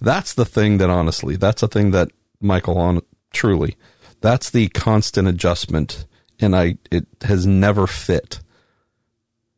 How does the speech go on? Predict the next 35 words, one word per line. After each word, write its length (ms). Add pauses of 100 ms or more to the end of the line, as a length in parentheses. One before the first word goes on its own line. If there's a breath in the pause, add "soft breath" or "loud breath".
And 120
I've 100
never, 640 (300)
it's 200
never 240
settled. 640
It's 140
like, 240
"Okay, 360 (160)
this 160
is 120
what 160
it 80
is." 300 (960 soft breath)
It's 160
just, 260 (840)
all 80
right. 360 (460)
Um, 540 (100)
today, 360
for 180
example, 500
got 180
a 60
very 400
early 220
start 340
to 100
record 380
this 220
and 100
get 120
it 100
put 160
out. 280